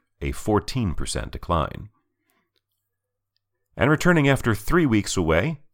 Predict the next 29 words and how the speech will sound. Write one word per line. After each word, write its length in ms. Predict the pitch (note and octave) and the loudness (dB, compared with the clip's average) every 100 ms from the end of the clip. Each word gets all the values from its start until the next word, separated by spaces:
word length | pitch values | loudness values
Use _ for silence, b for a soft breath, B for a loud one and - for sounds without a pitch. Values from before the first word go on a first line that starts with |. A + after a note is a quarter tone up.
| _ | _
in 140 | A#2+ | -4
which 160 | A#2 - | -2 -2
it 40 | |
was 140 | - E2+ | -4 -4
just 320 | - F#2 - | 2 0 2
outside 540 | D#2+ C#2 - F#2 G2 | 0 2 2 4 2
the 60 | D2+ | -2
top 300 | - D#2 - | -2 -2 0
ten 300 | - C#2 F#2 | -4 -4 -4
at 160 | B1 - | -6 -8
eleven, 560 | - C2 D2 D#2+ C#2+ E2+ - - | -10 -2 0 2 0 -4 -10 -20
thirteen, 640 | - A2 G#2+ - C#2+ C#2+ - | -4 -2 -2 -2 -4 -4 -6
and 220 | A#1+ A#1+ | -8 -8
twelve, 520 | - C3 E2+ D2 F#2+ b b b b b b b | 0 4 4 2 -4 b b b b b b b
this 200 | E2 - | -2 0
week 220 | D#2+ D2+ | 0 0
jumping 360 | C#2+ E2 D2+ C#2 | 0 0 2 -2
four 260 | - F#2+ | 0 0
spots 400 | F2+ - E2 E2 | 0 0 0 0
to 100 | - | -4
number 300 | C#2+ C2+ A#1+ - | -4 -4 -6 -2
eight 280 | C3 A#2 - - - | 0 0 -2 -12 -6
is 360 | D2 D2 - - - | -4 -2 -6 -10 -2
Kingdom 440 | D#3 E3 D3 C3+ | 0 0 0 -2
Death 380 | F#2+ F#2+ F#2+ - - | 0 0 -2 -8 -6
Monster 600 | D2 D2+ D2 - G#1+ - b b b | 0 0 0 -4 -10 -12 b b b
by 220 | - A1 - | -6 -6 -4
Adam 340 | B1+ C2+ C2 | -2 -2 -2
Poots, 440 | B1+ A#2 C#3 - | 2 2 0 -6